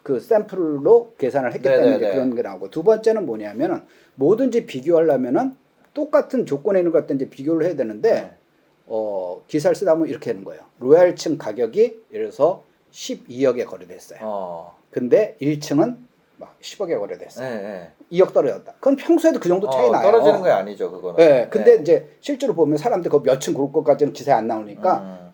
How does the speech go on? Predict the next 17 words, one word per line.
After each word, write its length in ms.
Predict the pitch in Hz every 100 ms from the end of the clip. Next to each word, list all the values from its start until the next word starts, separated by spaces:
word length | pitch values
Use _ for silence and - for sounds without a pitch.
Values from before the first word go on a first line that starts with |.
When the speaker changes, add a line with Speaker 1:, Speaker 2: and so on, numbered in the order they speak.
| _
Speaker 1:
십억은 380 | - - 311 247
분명히 260 | 147 180 175
십이억 280 | - 170 -
거래됐었잖아요. 760 | 117 113 101 - - - - 95
근데 160 | 185
Speaker 2:
어. 20 | 170
Speaker 1:
십억은 360 | - 285 185
지금 220 | 151 143
분명히 220 | 147 196 160
거래됐잖아요. 500 | 135 101 113 90 -
그러면 240 | 113 147
Speaker 2:
네. 140 | 85 82 _
Speaker 1:
이억 300 | 135 160 156
떨어졌네 480 | 156 123 98 95 95
이런 220 | 90 -
거예요. 200 | - - _
Speaker 2:
어. 580 | 92 90 82 82 80